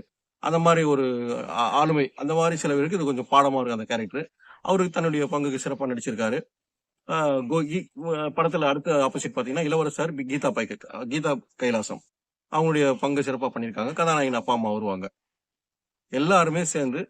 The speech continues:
அவங்களுடைய கரெக்ட் கேரக்டர், கதாபாத்திரம் நல்லா பண்ணிருக்காங்களே தவிர கதையில ஒண்ணும் இல்ல, அதுதான் உண்மை. அடுத்த சீன் என்ன, அடுத்த சீன் என்னன்றது, அஹ், நார்மல் சீன் தான், புதுசா ஒண்ணும் சொல்லல.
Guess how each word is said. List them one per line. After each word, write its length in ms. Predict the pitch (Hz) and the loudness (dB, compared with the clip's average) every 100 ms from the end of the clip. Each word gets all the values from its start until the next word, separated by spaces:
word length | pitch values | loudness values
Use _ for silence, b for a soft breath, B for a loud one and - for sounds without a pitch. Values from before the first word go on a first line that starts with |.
| - | -4
அவங்களுடைய 380 | 127 151 139 127 | -2 0 -2 -2
கரெக்ட் 300 | 135 170 - | -2 -2 -6
கேரக்டர், 440 | - 170 156 127 - | 0 2 2 -6 -4
கதாபாத்திரம் 540 | 131 170 170 151 139 | 0 0 0 -2 -2
நல்லா 220 | 127 143 | -2 -2
பண்ணிருக்காங்களே 480 | 143 135 147 131 117 | -2 -2 0 -2 -2
தவிர 260 | 101 104 123 165 _ _ _ - | -2 -2 -2 -6 _ _ _ 0
கதையில 360 | 143 165 151 | 2 4 2
ஒண்ணும் 260 | 123 127 127 | 0 0 -2
இல்ல, 260 | 117 135 - | -2 -6 -8
அதுதான் 320 | 123 117 139 | -8 -2 -2
உண்மை. 280 | 117 117 156 - _ _ | 0 -4 -6 -10 _ _
அடுத்த 280 | 147 170 | -4 0
சீன் 200 | 175 240 | 2 4
என்ன, 280 | 214 175 185 | 6 6 4
அடுத்த 220 | 170 143 | 4 2
சீன் 160 | 151 190 | -2 0
என்னன்றது, 460 | 165 170 156 151 240 214 - b _ _ | 2 0 -2 -2 0 -2 -6 b _ _
அஹ், 220 | - 180 | -4 -2
நார்மல் 320 | 180 202 247 240 | 6 6 8 6
சீன் 240 | 214 190 | 6 2
தான், 240 | 180 139 | 2 0
புதுசா 360 | - 180 196 220 | -2 -6 2 4
ஒண்ணும் 220 | 180 185 | 4 2
சொல்லல. 300 | 165 165 147 | 2 0 0